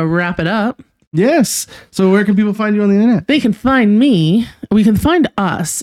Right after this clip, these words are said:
Speaker 1: at Kate and Isaiah Living Large on Facebook, uh,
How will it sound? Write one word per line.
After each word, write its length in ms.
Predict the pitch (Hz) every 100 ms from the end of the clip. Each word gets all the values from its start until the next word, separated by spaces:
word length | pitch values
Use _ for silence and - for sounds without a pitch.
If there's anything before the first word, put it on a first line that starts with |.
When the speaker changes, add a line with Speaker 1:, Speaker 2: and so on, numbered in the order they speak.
| -
Speaker 1:
at 360 | 180 156 - -
Kate 140 | 220
and 60 | 190
Isaiah 260 | 175 160 151
Living 240 | 147 147
Large 300 | 151 185 180
on 180 | 151 139
Facebook, 800 | - - 285 - - 247 240 - -
uh, 520 | 170 147 147 151 151